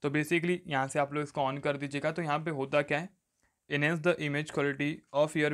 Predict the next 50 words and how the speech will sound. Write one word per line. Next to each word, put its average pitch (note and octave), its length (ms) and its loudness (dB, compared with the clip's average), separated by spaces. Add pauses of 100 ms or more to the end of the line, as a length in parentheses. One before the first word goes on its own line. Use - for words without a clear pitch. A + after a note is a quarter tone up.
videos C#3+ 340 0
to D#3 60 -2 (100)
enjoy D3 300 0
brighter C3+ 420 0
and C#3+ 280 -4
more C3+ 260 0
vivid C3 180 -6 (260)
colors।" A#2+ 420 -4
तो E3+ 60 0
यहाँ D#3 180 2
पे E3 100 -2
होता D3 280 4
क्या D3 100 2
है C#3+ 60 4
कि C#3+ 120 -4
जो C#3 140 2
आप C3 140 -2
लोग C#3 160 -2
का C#3 100 4
जो, C#3+ 240 -2 (400)
अ, B2+ 160 4 (120)
इमेज C#3 320 -2
क्वालिटी C#3+ 300 2
रहती C#3+ 140 -2
है D3 60 -2
काफ़ी C#3 320 0
एनहांस C3+ 320 0
की D3 120 -2
जाती C#3 280 2
है D#3 140 0 (480)
and D3 100 2
आप D3 200 4
लोग F3 140 2
काफ़ी D#3+ 240 4
ब्राइट C3+ 360 2
तरीके D3 340 0
से D3+ 280 -2 (320)
एक्स्ट्रा D#3+ 400 -2
कलर D3+ 240 -2
के D3 100 -4
साथ C#3+ 160 0
आप C3+ 240 0
लोग C#3 100 -4
अपनी C#3 260 -2
वीडियोज़ C3 360 -4
को C#3 120 -4
एंजॉय C3+ 340 -4 (480)
कर B2 140 4
सकते B2 420 -2
हैं। A#2+ 120 -4